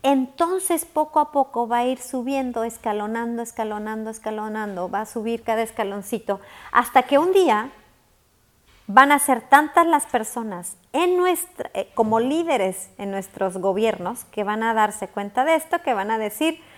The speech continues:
"Momento, en todos los libros de texto, en el programa educativo de nuestros jóvenes, eh, joven, eh, adolescentes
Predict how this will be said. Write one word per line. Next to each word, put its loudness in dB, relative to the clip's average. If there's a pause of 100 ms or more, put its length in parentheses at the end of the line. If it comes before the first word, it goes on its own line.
(180)
"Momento, -2 (720)
en -4
todos 6
los -2 (220)
libros -2
de -4
texto, 0 (380)
en 2
el 0
programa 0
educativo 0 (240)
de -4
nuestros -4
jóvenes, 2 (460)
eh, -2
joven, 0
eh, 2
adolescentes 2